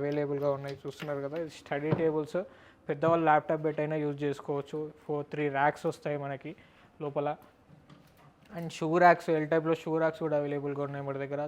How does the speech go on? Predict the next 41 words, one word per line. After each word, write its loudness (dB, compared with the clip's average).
దాంట్లో -8
కూడా 0
four -2
to -6
five -2
మోడల్స్ 0
అవైలబుల్గా -2
ఉన్నాయి. -12
And -6
అవే 2
కాకుండా 4
డ్రెస్సింగ్ 0
టేబుల్స్ 4
అవైలబుల్గా 0
ఉన్నాయి -6
మన -4
దగ్గర. 0
దివాన్ 6
కమ్ 4
బెడ్స్, -2
ఏవైతే 0
మీరు 0
మోడల్ 6
చూస్తున్నారో -2
దివాన్ 4
కమ్ 4
బెడ్స్, -2
దీంట్లో -6
ఫైవ్ 0
బై 6
సిక్స్, -6
సిక్స్ -10
బై 6
సిక్స్ -6
కూడా 4
అవైలబుల్గా -4
ఉంటాయి -10
మన -8
దగ్గర. -4
దీంట్లో 2
ఎలాంటి 2